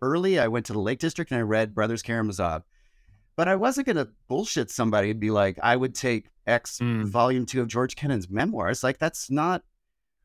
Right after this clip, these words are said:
Speaker 1: that is the shit-eating grin part. And I could
Speaker 2: Yeah.
Speaker 1: live or, you know, I was like, "I can take it one way or the other." If they're like, "We want volume two, we'll take that dude.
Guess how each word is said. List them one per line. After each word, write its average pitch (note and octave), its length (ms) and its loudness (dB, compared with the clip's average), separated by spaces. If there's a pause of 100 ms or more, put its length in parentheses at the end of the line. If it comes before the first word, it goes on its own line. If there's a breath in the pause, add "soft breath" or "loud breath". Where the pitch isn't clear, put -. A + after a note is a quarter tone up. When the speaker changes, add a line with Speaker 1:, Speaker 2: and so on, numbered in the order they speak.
Speaker 1:
that D#3+ 280 4
is G3+ 140 0
the E3+ 100 0
shit-eating D3 440 0
grin F#3 220 0
part. - 340 -6
And C3 120 2
I D#3+ 120 2
could G3 180 -2
Speaker 2:
Yeah. G#2+ 140 0
Speaker 1:
live E3 200 2
or, D#3+ 220 -2
you C#3 120 -2
know, C3 80 2
I C#3+ 100 4
was E3+ 140 -2
like, A#2 200 0
"I B2 140 2
can D#3 120 -4
take D#3 280 -2
it A2 160 0
one B2 220 0
way C#3+ 100 2
or C#3 100 2
the C#3 120 2
other." C3+ 200 2
If F#2+ 140 -8
they're A2 140 0
like, G#2 200 0
"We G2+ 160 -2
want B2 360 0
volume A#2+ 360 2
two, D#3 380 -2 (460)
we'll G#2+ 140 -4
take B2+ 280 -2
that B2 240 2
dude. E2+ 220 -4